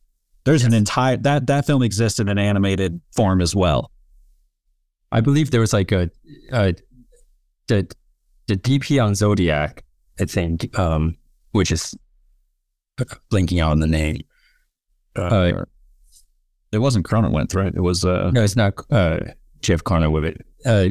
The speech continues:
Speaker 2: Cronenweth is, uh, is kind of a,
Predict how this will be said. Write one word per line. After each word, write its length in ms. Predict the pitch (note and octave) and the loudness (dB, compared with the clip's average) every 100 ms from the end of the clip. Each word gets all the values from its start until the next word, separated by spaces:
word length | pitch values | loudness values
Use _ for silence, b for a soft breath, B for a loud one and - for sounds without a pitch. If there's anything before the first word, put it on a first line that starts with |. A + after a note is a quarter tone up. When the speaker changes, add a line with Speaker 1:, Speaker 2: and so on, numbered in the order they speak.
| - | 0
Speaker 2:
Cronenweth 440 | G#2+ F#2 E2+ E2 _ _ _ _ _ - | 0 2 2 -2 _ _ _ _ _ -4
is, 300 | A#2 F2+ - | -2 0 0
uh, 280 | D#2+ D2+ D#2+ - _ _ _ _ - b b b - | 0 0 -2 -6 _ _ _ _ -20 b b b -4
is 160 | G#2+ - | -4 -2
kind 180 | G#2+ | 0
of 80 | G#2 | 2
a, 100 | G2 | 0